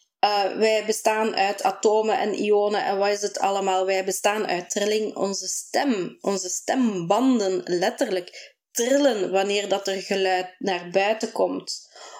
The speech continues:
om, eh, woorden te vormen en te kunnen spreken.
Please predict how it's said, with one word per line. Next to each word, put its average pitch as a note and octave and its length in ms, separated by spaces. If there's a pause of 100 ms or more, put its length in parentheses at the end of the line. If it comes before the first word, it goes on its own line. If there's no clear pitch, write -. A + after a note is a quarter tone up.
(160)
om, G3+ 500
eh, F#3 460
woorden A3 520
te F#3 120
vormen F#3 380
en F#3+ 180
te F#3 100
kunnen F#3 260
spreken. G3 800